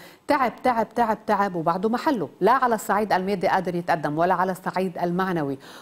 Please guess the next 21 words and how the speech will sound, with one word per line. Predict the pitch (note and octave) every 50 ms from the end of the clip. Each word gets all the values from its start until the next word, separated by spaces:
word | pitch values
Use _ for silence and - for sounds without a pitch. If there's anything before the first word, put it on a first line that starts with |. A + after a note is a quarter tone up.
| -
ولا | - F3+ G3 G#3+ G#3 F#3+
على | E3 F3+ F3+ F3+
الصعيد | E3+ - - F3+ - F3+ F#3+ F#3 -
العاطفي، | D3 F3 F3 D3+ F3+ G3 F#3+ - - C#3+ - E3
حاسس | - - F#3 F#3 - F3 -
فيه | - G3+ F#3 D#3
هو | E3+ A#3 B3+ A#3 G3+ D#3 - - - - -
بينه | D#3+ D3 F#3+ G#3 G3+ F#3 E3+ D#3 C#3 - - - - -
وبين، | D3 E3+ D#3+ D3+ D#3 F#3 G3 F#3+ F3+ E3+ - - - - -
آه، | C#3+ D3 D3+ D3+ D3 - - D3+
الحبيب. | D3 D3 - - F#3+ F3 D#3+ F#3+ G#3+ G#3+ G3+ E3+ D#3+ E3+
مشان | E3+ - F#3 E3 D#3+
هيك | F3+ F#3+ F#3+ F3+
اليوم | D#3+ E3+ F#3 G3 F3
لازم | E3 E3 E3 D#3 E3 D#3
ترجع | D3+ - A3 G#3 F#3 F#3 E3 D#3+
تلملم | E3 - - G3 G#3+ B3 C4 A#3+ F#3+ D#3+ D#3 D3+
طراريفك | D#3 - D3 D3 D3+ D#3 F3 F3 - D#3+ C#3 - D#3
مثل | D3 - D3
ما | C#3 C#3+
بيقولوا، | C3 C#3 C#3 - D3 D3+ D#3 E3+ G3+ F#3+